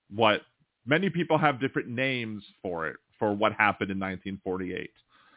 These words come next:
Um, but in, in nineteen forty-seven, you had the U N partition plan, which created two states. You have the state of Israel that was created and the state of Palestine that was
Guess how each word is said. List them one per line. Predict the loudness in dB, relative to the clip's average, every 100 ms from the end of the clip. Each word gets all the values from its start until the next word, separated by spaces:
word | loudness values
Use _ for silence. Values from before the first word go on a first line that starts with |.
| _ _ _ 0
Um, | 4 4 2 4
but | 4 4
in, | 0 -4 -8
in | -6
nineteen | -2 -2 -2 -4 0
forty-seven, | 0 0 0 0 2 0
you |
had | 0 -2
the | 0
U | -2 -2
N | 0
partition | -2 -2 -4 -8 -12
plan, | -4 -2 0 -2 -6 -16 _ _ _
which | -6 -2
created | 0 2 2 -2
two | -2 -2 0
states. | 2 2 -2 _ -20 -20 _ _ _ _ _ _ _ _ _
You | -8
have | 2 4 4 0
the | -6
state | -2 -2
of | 0
Israel | 0 2
that | 2
was | 2
created | 2 2 2
and |
the |
state | 0 -4
of | -2
Palestine | 0 0 0 -2 -4
that |
was | -8